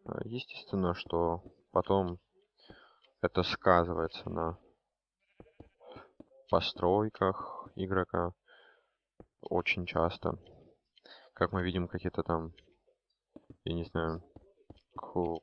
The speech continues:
квадраты. Это вообще ужасно. Просто когда что-то такое наблюдаешь, плакать хочется. Когда коробки каменные вместо домов стоят.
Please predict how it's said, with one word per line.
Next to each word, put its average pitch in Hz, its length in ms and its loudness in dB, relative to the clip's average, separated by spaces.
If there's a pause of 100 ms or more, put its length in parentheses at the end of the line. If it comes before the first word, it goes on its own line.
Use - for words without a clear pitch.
квадраты. 85 840 -2 (360)
Это - 240 -8
вообще 85 400 -2
ужасно. 85 560 -2
Просто - 340 -8
когда - 400 -4
что-то - 300 -10
такое 87 440 -4 (380)
наблюдаешь, 92 720 0 (1800)
плакать - 320 0
хочется. - 400 -10 (840)
Когда 85 300 -4 (120)
коробки 87 460 2
каменные 90 580 0
вместо 92 340 -4
домов 87 380 0
стоят. 90 400 0